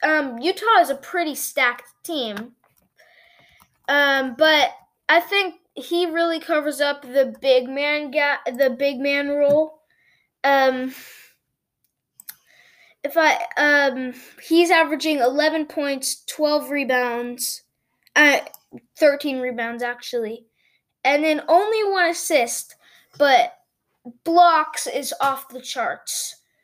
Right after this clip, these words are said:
I'm not sure if he's had a game yet without a block. Let's see if that updated. But, um, I think that's a pretty fair trade because Rudy Gobert and Devin Booker, both good players, and then Stephen Curry,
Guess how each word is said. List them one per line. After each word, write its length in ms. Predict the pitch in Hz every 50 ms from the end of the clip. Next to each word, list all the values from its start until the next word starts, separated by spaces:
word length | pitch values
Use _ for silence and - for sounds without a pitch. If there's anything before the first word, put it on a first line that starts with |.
| _ _ _ _ _ -
I'm 100 | 277 294
not 160 | 320 320 320
sure 200 | - - 330 320
if 80 | 339 339
he's 180 | 302 285 294
had 180 | 294 311 294 285
a 100 | 285 233
game 280 | - 277 269 277 277
yet 220 | 285 302 311 302 311 -
without 400 | 285 285 - - 269 269 269 262
a 40 | 262
block. 500 | 226 - 254 254 247 247 262 302 311 - - _ - - - _ _ _ -
Let's 320 | 254 269 254 254 - -
see 160 | - - 269
if 100 | 262 262
that 400 | 262 254 254 214 233 240 240 240
updated. 440 | - 277 269 269 285 285 294 285 - _ - - - - - - - _ _ _
But, 300 | 302 302 294 277 - -
um, 460 | 302 302 294 285 277 269 262 254 254 262 - - - - - _ - _ _ _ _ _ _ _ _ _ _ _ _ _ _ _ _ _ - - - - - _
I 140 | - 285 349
think 220 | 349 427 415 381
that's 220 | 381 349 339 349 -
a 40 | -
pretty 240 | - 339 330 302
fair 300 | 302 302 294 285 262 277 269
trade 380 | - - 285 262 277 269 233
because 360 | 269 269 - 294 269 262 240 254
Rudy 300 | 262 294 302 294 311 277
Gobert 560 | 294 285 269 - 277 269 269 262 262 262 269 - _ _ _ _ _ _ _ _ _ _
and 200 | - 262 262 254
Devin 320 | 240 269 262 254 254 254 240
Booker, 300 | 262 262 262 262 262 254
both 580 | 233 226 - 285 277 277 269 - - - - _ _ _
good 240 | 285 269 254 247 247
players, 480 | - 302 277 262 247 233 220 226 220
and 160 | 226 254 262
then 200 | 254 233 233 233
Stephen 420 | 233 - - 269 254 - 247 247 240
Curry, 360 | - 285 277 262 247 233